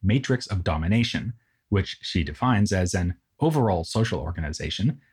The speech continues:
within which intersecting oppressions originate, develop, and are contained. This, of course, brings us back to the notion of intersectionality.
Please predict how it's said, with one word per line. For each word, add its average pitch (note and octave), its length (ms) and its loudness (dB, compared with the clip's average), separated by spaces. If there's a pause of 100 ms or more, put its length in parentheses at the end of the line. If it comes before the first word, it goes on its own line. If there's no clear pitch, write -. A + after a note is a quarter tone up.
within A#2+ 260 4
which G2+ 260 0
intersecting A2 580 0
oppressions - 720 -6
originate, A#2 500 2
develop, E2 480 -2
and F2+ 120 -2
are D#2+ 140 -8
contained. F#2 640 -2 (960)
This, G2+ 180 2
of E2 100 -10
course, E2 280 -2
brings F#2 220 2
us F#2 120 0
back F#2+ 220 0
to - 80 -2
the G2+ 120 2
notion F#2 340 2
of G2+ 220 0
intersectionality. A2 1080 0